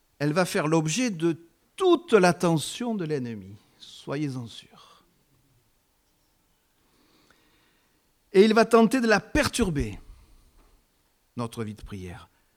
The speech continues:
d'une manière ou d'une autre. Il va mettre en œuvre toutes ses ressources et toutes ses ruses qui sont, qui sont nombreuses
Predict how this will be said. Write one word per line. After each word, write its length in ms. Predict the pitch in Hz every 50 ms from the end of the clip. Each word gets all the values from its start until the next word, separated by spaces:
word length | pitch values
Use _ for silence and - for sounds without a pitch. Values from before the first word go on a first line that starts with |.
| _ -
d'une 220 | 147 208 233 233
manière 360 | 233 233 233 240 247 254 233
ou 100 | 247 247
d'une 180 | 214 240 233 202
autre. 300 | 170 151 - - - _ _ _ _ _ _ _ _ _ _ _ _ _ _ _ _ _ _ _ _ _ _
Il 80 | - 147
va 140 | 156 185 190
mettre 240 | 208 208 208 - 185
en 200 | 185 185 190 220
œuvre 440 | 254 240 226 202 160 151 131 123 - _ _ _ _
toutes 180 | - 294 233 -
ses 160 | - - 254
ressources 540 | 226 247 226 - - - 202 165 139 - 160
et 60 | 151
toutes 200 | - - - -
ses 200 | - - 277 262
ruses 380 | 233 240 254 220 170 156 147 151
qui 120 | - 180 165
sont, 460 | - - 185 170 160 151 143 139 135
qui 120 | 202 220
sont 180 | 202 - 254 240
nombreuses 540 | 233 220 208 180 143 127 127 117 92 95